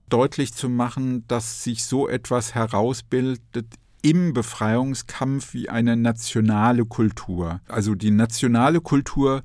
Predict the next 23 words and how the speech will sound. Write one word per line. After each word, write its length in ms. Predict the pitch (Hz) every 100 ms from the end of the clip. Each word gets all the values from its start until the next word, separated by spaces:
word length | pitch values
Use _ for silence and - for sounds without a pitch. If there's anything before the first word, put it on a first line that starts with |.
| -
bedeutet 680 | 113 110 110 139 - 135
aus 240 | - 117 117
seiner 400 | 113 123 127 110
Sicht 360 | 113 113 -
nicht 300 | 131 151 -
eine 480 | - 110 113 - -
eigene 580 | 110 127 147 127 113 -
Art 400 | 107 113 131 131
von 680 | - 117 110 107 104 - 98
Literatur 1160 | 107 107 104 104 - - 120 139 156 139 110
oder 260 | 101 98 98
Musik, 580 | 98 95 87 127 180 110
also 300 | 95 98 98
die 280 | - 104
von 360 | 107 - 101 101
Intellektuellen 1080 | - 113 117 101 98 - - - 113 143 127
speziell 680 | - 101 - - 110 120 107
geschaffen 640 | 104 - 101 - 139 127
wird. 300 | 131 147 147
Er 160 | 117 113
betont 760 | 101 104 - 127 143 151 123 -
immer 280 | 117 113
wieder 460 | 104 127 131 113 -